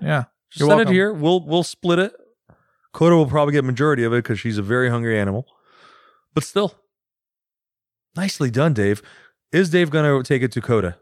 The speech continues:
Speaker 2: Speaking of Coda Kitty.
Speaker 1: Uh, did not say. He was coming off of a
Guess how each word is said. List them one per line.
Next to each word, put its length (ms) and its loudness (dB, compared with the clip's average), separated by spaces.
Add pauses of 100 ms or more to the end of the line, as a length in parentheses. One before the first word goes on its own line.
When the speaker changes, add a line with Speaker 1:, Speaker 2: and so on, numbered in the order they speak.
(120)
Speaker 2:
Speaking 280 -6
of 80 -6
Coda 200 -4
Kitty. 320 -10 (480)
Speaker 1:
Uh, 240 0
did 160 -2
not 200 -4
say. 440 -4
He 160 2
was 140 2
coming 260 2
off 200 0
of 80 0
a 580 2